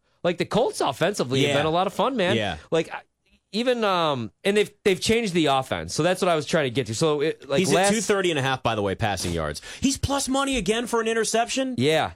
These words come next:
Speaker 2: I'm gonna have to bet it again.
Speaker 1: So Jonathan Taylor last week,
Speaker 2: It's your
Speaker 1: eighteen
Speaker 2: phone.
Speaker 1: carries, seventy-five rushing yards.
Speaker 2: Note to self.
Speaker 1: And then Gardner Minshew last week, nine point one air yards per attempt,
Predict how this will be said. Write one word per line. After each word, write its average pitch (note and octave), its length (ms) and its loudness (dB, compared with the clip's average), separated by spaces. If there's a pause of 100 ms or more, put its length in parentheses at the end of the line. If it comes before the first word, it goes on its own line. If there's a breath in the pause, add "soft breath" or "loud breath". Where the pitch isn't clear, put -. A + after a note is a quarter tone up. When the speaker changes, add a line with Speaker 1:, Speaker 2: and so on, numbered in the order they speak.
(120)
Speaker 2:
I'm C3+ 160 -2
gonna B2+ 120 0
have A2+ 100 -4
to F2+ 80 -6
bet G2+ 180 -2
it F#2+ 80 -2
again. F#2+ 340 -2 (100)
Speaker 1:
So - 180 0
Jonathan G3 480 0
Taylor F#3+ 360 2
last E3 320 2
week, D#3 220 0
Speaker 2:
It's D#3+ 220 0
your G3+ 80 2
Speaker 1:
eighteen F#3 160 2
Speaker 2:
phone. E3 40 -4
Speaker 1:
carries, E3 440 2
seventy-five D#3+ 760 0
rushing C#3 420 0
yards. B2+ 440 0
Speaker 2:
Note G#2 240 -2
to A2+ 80 -4
self. F2+ 560 -4
Speaker 1:
And E3+ 140 0
then E3 360 0 (120)
Gardner G#3 340 2
Minshew D3+ 540 0
last B2+ 340 0
week, C3 380 0 (600)
nine A3 360 0
point A#3 320 0
one E3+ 480 0 (200)
air E3 160 4
yards D#3+ 380 2
per D#3+ 220 0
attempt, A#2+ 440 -2